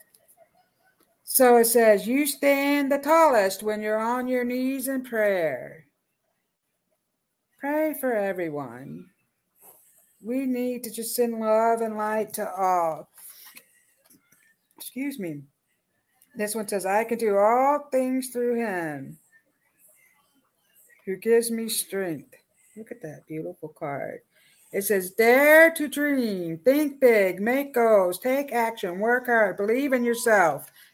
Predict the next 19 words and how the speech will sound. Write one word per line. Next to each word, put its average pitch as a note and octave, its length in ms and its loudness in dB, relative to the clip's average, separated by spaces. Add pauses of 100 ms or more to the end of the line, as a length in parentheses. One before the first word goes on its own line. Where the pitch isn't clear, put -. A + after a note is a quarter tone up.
trust A3 380 2
God." E3 440 0 (420)
And B3 160 2
we C#4 100 2
do D4 220 2
need C#4+ 160 2
to A#3+ 80 4
believe G#3+ 300 2
in G#3+ 100 0
ourselves. G3+ 800 -2 (480)
And G#3+ 220 0
so G#3 420 4 (100)
we A#3 140 -4
need C4 160 2
to A#3 100 4
write A3 540 2 (100)
our G3 220 2
goals F3+ 720 2
down, D#3+ 760 -4